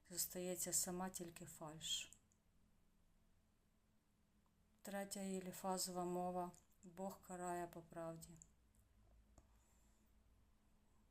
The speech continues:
Двадцять два. І заговорив Темен'янин Еліфаз та й сказав:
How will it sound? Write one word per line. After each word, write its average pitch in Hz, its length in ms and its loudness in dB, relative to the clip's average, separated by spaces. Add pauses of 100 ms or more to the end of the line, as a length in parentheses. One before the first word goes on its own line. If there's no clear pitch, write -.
(220)
Двадцять 160 640 -4
два. 160 260 -8 (1300)
І 208 120 -2
заговорив 190 680 8 (280)
Темен'янин 180 880 2
Еліфаз 175 560 4
та - 120 -2
й 165 60 0
сказав: 165 640 2